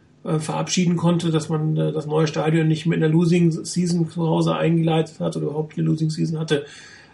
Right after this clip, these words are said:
Ähm, aber im Endeffekt so wirklich, ähm, zwingend war das nicht, was die Forty-niners da aufgestellt haben. Sie waren bemüht, ähm, aber, wie gesagt,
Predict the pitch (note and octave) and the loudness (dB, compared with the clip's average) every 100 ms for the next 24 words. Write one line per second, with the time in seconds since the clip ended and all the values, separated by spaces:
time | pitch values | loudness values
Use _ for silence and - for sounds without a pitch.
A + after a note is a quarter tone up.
0 | _ - C#3 C#3 C3+ C#3+ D#3 D3+ - D3+ | _ -8 -6 -4 0 0 0 -2 -4 -4
1 | - D#3 - - - _ _ - E3 - | 0 -2 -2 -14 -16 _ _ -16 -12 -10
2 | - C#4 - _ _ _ - _ - C3 | -12 -12 -18 _ _ _ -20 _ -16 -12
3 | - F#3+ D#3+ C#3+ G3+ G3+ E3 - - _ | -6 2 4 8 6 6 4 2 -12 _
4 | _ - - _ - D#3+ E3 - - - | _ -20 -20 _ -2 2 2 0 0 4
5 | F#3 G3+ F#3+ E3+ E3+ F3 - F3+ F3 E3+ | 6 8 8 6 2 2 0 -2 -2 -6
6 | F3+ D#3+ D#3+ D#3+ D#3+ D#3 - D#3+ D#3+ E3+ | -4 -4 -4 -2 -2 -4 -6 -6 -6 -2
7 | D#3+ D#3 D3 D#3 D#3+ D#3 D#3 F#3 E3+ - | -2 -2 -4 0 0 0 2 2 2 -6
8 | _ _ _ _ _ - D#3 D#3 D#3 D#3 | _ _ _ _ _ -4 -2 -2 -4 -4
9 | D#3 D3+ D#3+ D#3+ E3+ D#3 - - | -4 -4 -6 -8 -8 -10 -12 -20